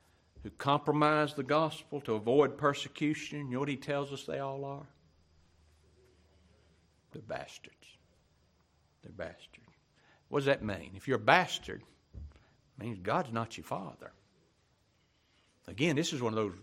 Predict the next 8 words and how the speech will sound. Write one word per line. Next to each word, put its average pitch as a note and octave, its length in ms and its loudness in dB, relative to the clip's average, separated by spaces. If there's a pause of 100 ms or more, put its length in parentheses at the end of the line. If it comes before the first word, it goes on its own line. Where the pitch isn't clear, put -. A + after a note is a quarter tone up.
(120)
reprobate G2 680 -2
things E2+ 380 -10
here. D#2 280 -10 (380)
These D3+ 240 2
bastards B2 720 2
don't B2 260 2
become D3+ 360 4
sons. - 640 -8